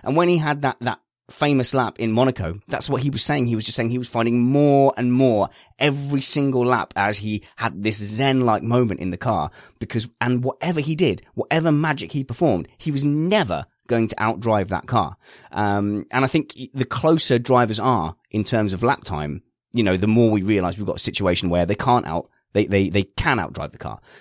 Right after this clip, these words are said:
So yeah, we want a situation where the driver performance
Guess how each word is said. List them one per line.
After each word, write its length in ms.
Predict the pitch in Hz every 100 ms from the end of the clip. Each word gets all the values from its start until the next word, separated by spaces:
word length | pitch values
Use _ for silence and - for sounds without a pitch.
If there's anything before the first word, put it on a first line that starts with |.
| _ -
So 140 | 110
yeah, 220 | 113 107
we 160 | 92 127
want 160 | 139
a 20 | 113
situation 540 | 127 117 98 92 92
where 240 | 90 90 -
the 100 | 101
driver 380 | 117 123 107 95
performance 500 | - 95 85 82